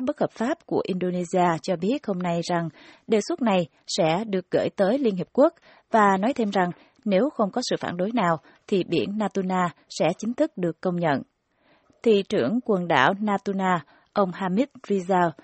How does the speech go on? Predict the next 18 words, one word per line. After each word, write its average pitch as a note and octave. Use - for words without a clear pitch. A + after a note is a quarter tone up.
cho G#3+
biết A3
việc G3
đổi C#3+
tên G#3+
nhằm F3
giúp B3
mọi D#3+
người E3+
nhận D#3+
thức -
là F3+
khu G3
vực F3+
biển D#3
này F3
thuộc F3
về F3